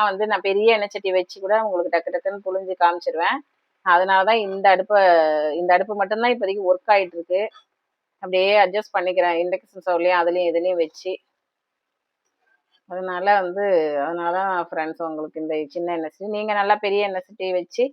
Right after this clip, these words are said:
இது பண்ணுங்க. நமக்கு வந்து இந்த நம்ம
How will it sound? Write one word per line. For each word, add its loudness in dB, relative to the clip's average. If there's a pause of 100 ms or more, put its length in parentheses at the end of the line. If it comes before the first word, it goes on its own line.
(520)
இது -4
பண்ணுங்க. -6 (1200)
நமக்கு 2
வந்து 6 (600)
இந்த 2 (320)
நம்ம 2